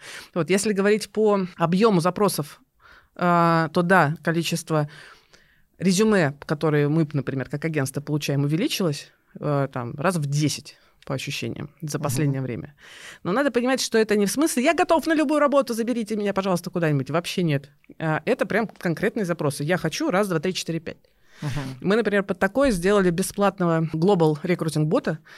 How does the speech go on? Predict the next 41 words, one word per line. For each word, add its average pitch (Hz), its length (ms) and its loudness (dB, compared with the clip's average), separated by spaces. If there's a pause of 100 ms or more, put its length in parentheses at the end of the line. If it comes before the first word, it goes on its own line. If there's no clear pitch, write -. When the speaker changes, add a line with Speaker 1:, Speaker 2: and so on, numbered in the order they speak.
(240)
Speaker 1:
в - 60 -20
телеге. 160 500 -2
Собираем 175 720 2
туда 160 320 2 (480)
международные 165 720 0
рекрутеров 185 600 -2 (140)
и 160 60 -2
нанимающих 156 480 0
менеджеров. 135 480 -4 (320)
И, 202 160 -2 (200)
э, 160 300 2 (100)
те 196 140 2
кандидаты, 175 340 2
которые 160 240 -4
к - 60 -8
нам 156 120 0
приходят 170 380 -2
с, - 60 -10
на, 151 220 -2
с - 120 -12
прицелом 165 460 -2
на 147 100 -2
глобал, 156 440 -2 (180)
ну, 160 140 0
на 135 320 -4 (340)
работу 160 340 0
в 156 40 2
международных 156 400 0
компаниях, 180 400 0
мы 180 100 2
прям 170 160 0
бесплатно 175 500 -2
делаем 160 320 0
эти 156 140 -4
матчи. 151 380 -4 (360)
Мы, 202 200 2
по 202 160 0
сути, 254 260 -2
сейчас, - 580 -2
э, 180 140 -2
сделали, 185 520 2